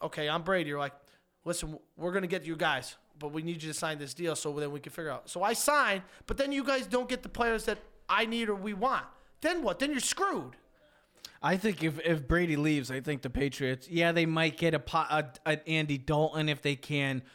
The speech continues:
Speaker 2: or maybe they draft a court. But if they lose Brady, boy, oh boy, Patriot fans,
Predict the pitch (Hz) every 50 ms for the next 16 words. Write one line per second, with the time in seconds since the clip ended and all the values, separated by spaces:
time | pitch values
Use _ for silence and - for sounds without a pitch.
0 | - - _ 151 151 156 160 156 156 156 156 160 156 151 147 151 147 151 139 -
1 | - - 139 131 120 127 143 151 147 - 214 220 233 220 202 165 131 - 147 147
2 | 147 139 131 113 110 - _ _ _ _ _ _ _ _ _ _ _ _ _ _
3 | _ - 147 156 165 165 165 151 175 180 175 156 131 147 143 139 - 147 143 131
4 | 127 - 135 135 135 131 123 - - -